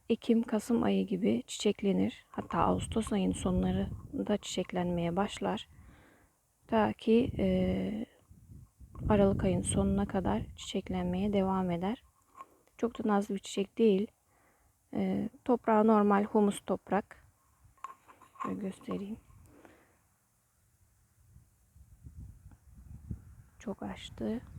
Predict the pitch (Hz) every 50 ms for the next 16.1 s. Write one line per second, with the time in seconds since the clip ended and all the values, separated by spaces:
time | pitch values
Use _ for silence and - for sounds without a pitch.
0 | - - - - - - - - - - 190 190 180 180 180 - - - 190 180
1 | - - - - 208 202 196 196 202 226 247 - - - - - - - - -
2 | - - - - - - 175 - - 180 - - - 175 180 196 220 240 233 226
3 | - - 220 202 - 214 254 - - - - - - - - - - - - -
4 | - - - - 208 196 196 185 185 190 190 185 175 175 180 196 240 - - 202
5 | - - - - 196 190 185 185 - - - - 180 180 175 170 170 175 180 185
6 | 208 254 - - - - - - - - - - - - - - - - - -
7 | - - - - - - - - - - - - - - - - - - - -
8 | - - - - - - - - - - - - - - - 214 202 196 190 190
9 | 190 190 - - - - - - - - - 190 180 175 - 180 - 180 180 180
10 | 180 175 - - - - - - - - - - - - - - - - - -
11 | 190 180 - - - - 208 233 240 208 190 - - - - - - - - 233
12 | 202 202 185 180 180 175 175 185 196 190 185 190 202 - - - - - - -
13 | - - - - - - - - - - - - - - - - - - - -
14 | - - - - - - - - - - - - - - - - - - - -
15 | - - - - - - - - - - - - 196 185 - - 165 - - -
16 | -